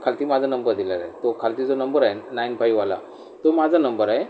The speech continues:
अ, मी अमोल गावडे बोलतो आहे. आणि अशी कोणाला जाहिरात द्यायची असेल तर तुम्ही जाहिरात देऊ शकता, जेणेकरून आम्ही कुठली लपवालपी करत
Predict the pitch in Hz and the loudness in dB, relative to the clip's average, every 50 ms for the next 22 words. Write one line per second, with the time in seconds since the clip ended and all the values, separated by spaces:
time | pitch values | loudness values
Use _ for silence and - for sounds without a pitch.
0 | - - - - - - - - - 120 117 117 127 143 156 156 156 165 170 160 | -10 -18 -20 -20 -20 -20 -14 -8 -6 -4 -4 -2 0 2 2 4 6 6 8 8
1 | 147 143 139 135 120 107 104 95 90 - 110 131 202 226 - - - - - - | 8 8 8 8 6 4 2 0 0 0 2 0 0 0 -4 -16 -20 -16 -12 -10
2 | 110 110 117 120 123 127 127 127 131 131 131 131 131 131 127 123 - - 143 127 | -8 -6 -6 -4 -4 -4 -4 -4 -4 -4 -4 -4 -4 -6 -8 -10 -10 -6 -2 -2
3 | 123 - - 165 175 165 170 175 175 175 165 160 147 143 143 151 147 143 139 135 | 0 2 4 4 6 6 8 8 8 8 8 8 8 8 6 6 6 6 6 4
4 | 131 143 135 113 - 113 104 104 117 123 123 131 139 147 160 - - - - - | 4 4 2 2 2 -2 -2 -2 -2 -2 -2 -2 -2 -4 -4 -8 -12 -18 -18 -8
5 | - - 131 123 127 131 127 131 131 123 - 117 104 - 135 147 160 139 120 113 | -2 2 2 4 4 4 4 4 4 4 2 -2 -2 0 2 2 2 2 0 -2
6 | 120 113 - 127 135 185 - - - - - - - 113 120 135 151 156 - - | -2 -4 -4 -4 -4 -6 -8 -12 -18 -18 -12 -6 -4 -2 -2 -2 -2 -4 -6 -8
7 | - - 131 120 - 143 139 156 143 135 120 - 139 139 139 135 135 151 135 - | -4 -2 -2 -2 0 2 2 4 4 4 4 4 6 6 6 4 2 0 0 2
8 | 127 120 | 2 2